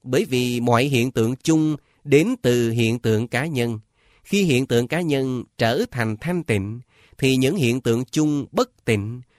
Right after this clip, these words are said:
cũng trở thành thanh tịnh. Qua sự chuyển hóa này, chúng ta có thể tự nhiên giúp đỡ những chúng sanh mà không từ chối hiện tượng chung, cũng không chấp nhận hiện tượng cá nhân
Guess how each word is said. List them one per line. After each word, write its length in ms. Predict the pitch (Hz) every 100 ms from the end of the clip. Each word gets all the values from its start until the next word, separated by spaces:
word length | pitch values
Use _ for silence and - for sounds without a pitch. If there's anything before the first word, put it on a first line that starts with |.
| _ -
cũng 240 | 131 190 -
trở 260 | 117 165 233
thành 380 | 117 107 104 98
thanh 340 | - 175 165 127
tịnh. 400 | 107 95 101 117 _ _ _ _ _ _ _ _ _ _
Qua 400 | - 131 131 127 120
sự 300 | - 113 120
chuyển 220 | 117 117
hóa 200 | 160 208 196
này, 320 | 113 113 110 _ _ _
chúng 180 | - 196
ta 260 | 156 139 131
có 120 | -
thể 200 | - 123
tự 200 | 139 113
nhiên 460 | 127 139 139 139 127
giúp 160 | 170 -
đỡ 300 | 113 107 104 160 -
những 240 | 113 110
chúng 260 | 123 139 196
sanh 360 | - 131 123 117 - _ _ -
mà 180 | 123
không 240 | 120 180 175
từ 260 | 123 117
chối 320 | 110 127 131 202
hiện 400 | 247 127 113 123
tượng 280 | 113 107
chung, 380 | 117 147 143 135 123 _ _ _ -
cũng 400 | 117 127 151 135
không 280 | - 151
chấp 220 | 139 220 -
nhận 340 | 113 113 120
hiện 360 | 123 113 113 123
tượng 360 | 113 107 120
cá 200 | - 123
nhân 300 | 165 127 117